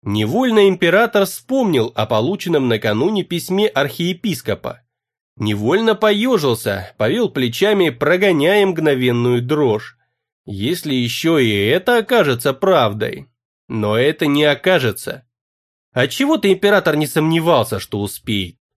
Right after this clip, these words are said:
Он успеет. Возле сорванных и валяющихся на камнях железных створок, бывших ранее дверьми главной крепостной башни, император немного задержался.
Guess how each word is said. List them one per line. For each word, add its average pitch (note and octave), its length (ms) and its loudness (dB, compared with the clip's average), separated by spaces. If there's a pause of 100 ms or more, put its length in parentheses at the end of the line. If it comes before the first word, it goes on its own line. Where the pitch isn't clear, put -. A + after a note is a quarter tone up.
(240)
Он F#3 320 2 (100)
успеет. A#2+ 800 -4 (640)
Возле A#2+ 320 0
сорванных A3+ 540 2
и G3 40 2
валяющихся F3 720 0
на C#3+ 120 0
камнях D3 480 2
железных A2+ 520 0
створок, A3+ 540 -2 (320)
бывших A#2 540 -4
ранее A2 380 0
дверьми D#3+ 440 -2
главной A2 420 0
крепостной A#2+ 580 -2
башни, A2 580 -2 (220)
император G3 500 0
немного D#3 520 2
задержался. C3+ 920 -2